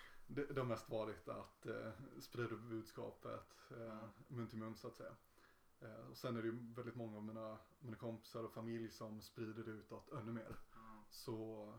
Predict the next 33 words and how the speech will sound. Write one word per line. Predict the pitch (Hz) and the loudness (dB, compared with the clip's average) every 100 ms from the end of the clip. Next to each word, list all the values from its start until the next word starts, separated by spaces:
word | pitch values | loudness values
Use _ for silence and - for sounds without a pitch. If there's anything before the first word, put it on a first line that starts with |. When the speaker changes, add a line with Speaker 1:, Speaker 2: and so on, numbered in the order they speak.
| - - - | -12 -14 -10
Speaker 1:
jag | |
har | 107 | -4
fått | 117 | -2
in | 120 120 | 0 0
en | 117 | -2
del, | 113 110 117 117 110 | -2 -2 -4 -4 -6
en | 113 | 0
del | 113 | 2
donationer | 120 117 120 107 | 2 0 -2 -4
från, | 110 117 104 107 117 - - - | -6 -8 -6 -8 -10 -14 -20 -18
eh, | 110 117 123 | -16 -12 -4
människor | 113 104 104 | -2 -2 -4
som | 110 | -6
jag, | 104 98 - | -4 -6 -10
som | - 117 | -2 0
jag | |
aldrig | 113 104 | 0 -2
träffat. | 117 - 117 - - - | -6 -6 -8 -8 -14 -14
Speaker 2:
Mhm. | 113 107 131 139 - - | -14 -12 -16 -18 -20 -20
Speaker 1:
Senast | - 135 120 117 | -2 2 2 0
nu | |
var | 110 | 0
det | 113 113 113 - - - - - - | 2 0 -2 -6 -14 -18 -18 -16 -8
ganska | 127 - | -6 -4
roligt, | 131 120 107 | -2 -2 -2
det | 139 | -2
var | 120 | -2
en, | 120 | 0
eh, | 120 120 117 123 - - - - - - - - - - - | -2 -4 -6 -8 -14 -20 -20 -20 -20 -20 -20 -20 -20 -20 -8
åttioårig | 135 - 131 123 135 | -6 -2 0 2 2
tant | 127 120 123 | 2 -2 -2
som | 143 | 0
ringde, | 143 113 117 117 | 2 2 0 -2